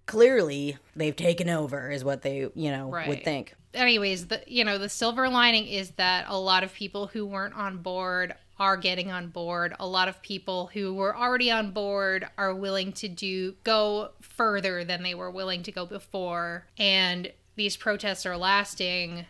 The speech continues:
Speaker 2: for a while now. I mean,
Speaker 1: Yeah.
Speaker 2: it's coming up on a week.
Speaker 1: Yeah.
Speaker 2: And hopefully we're gonna start to see change. We're seeing a little bit of change, but
Speaker 1: We are. And, uh, you know, I think some of the things to point out again, because these battles are not won yet, is, you know, seeing
Speaker 2: Mm-hmm.
Speaker 1: people saying, like, "Oh,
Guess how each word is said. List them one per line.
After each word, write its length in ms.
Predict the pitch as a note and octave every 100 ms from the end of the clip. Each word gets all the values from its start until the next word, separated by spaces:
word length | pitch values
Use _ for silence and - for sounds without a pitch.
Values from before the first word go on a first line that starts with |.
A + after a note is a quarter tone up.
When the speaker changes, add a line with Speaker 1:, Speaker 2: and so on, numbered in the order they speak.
| _
Speaker 2:
for 240 | - A#3+
a 100 | C#4
while 340 | B3+ C4 D#4+ C#4
now. 260 | G3+ F#3+
I 60 | F3+
mean, 100 | D#3+
Speaker 1:
Yeah. 140 | D3+
Speaker 2:
it's 140 | C#3+ - -
coming 260 | - A3
up 160 | G#3 G#3
on 140 | G#3
a 60 | F#3+
week. 360 | F3+ A#3 G#3 -
Speaker 1:
Yeah. 220 | E3 D3+
Speaker 2:
And 680 | D3 G3+ G3 F#3+ F#3 F3+ F#3+ -
hopefully 600 | - - A3 A3 A#3 G#3+
we're 120 | G3
gonna 180 | G3 G3
start 240 | - F3+
to 60 | -
see 180 | - F3+
change. 680 | - F#3 E3+ G2 - - - _ -
We're 60 | A3
seeing 220 | - D#4+
a 60 | D4
little 260 | C#4+ C#4+
bit 160 | A3+ G#3
of 80 | -
change, 480 | - F#3 F3 E3+
but 240 | - F#3 G3+
Speaker 1:
We 180 | G3+ F3+
are. 380 | D#3 E3+ D#3+ - -
And, 180 | G3 G3
uh, 160 | F#3 -
you 140 | G3+ G#3
know, 100 | F#3+
I 80 | F#3
think 200 | A3+ -
some 120 | A3+
of 40 |
the 120 | F#3+ F#3
things 200 | F3+ E3
to 80 | F3
point 260 | E3+ D#3+
out 100 | D#3
again, 320 | D3+ D#3+ D3
because 260 | C#3+ C3+ C#3+
these 160 | D3+ C#3
battles 360 | D3 D3+ D3+
are 60 | D3
not 240 | C#3 C#3
won 280 | C#3+ D3 D3
yet, 320 | C#3+ C3+ C#3
is, 320 | - D3 C#3 -
you 120 | E3+
know, 160 | D#3 C#3
seeing 260 | - E3+
Speaker 2:
Mm-hmm. 80 | E3
Speaker 1:
people 240 | F3 D#3 D3
saying, 260 | D#3 D3
like, 200 | C#3+ C3+ -
"Oh, 540 | C4+ D4+ C4+ G3 D#3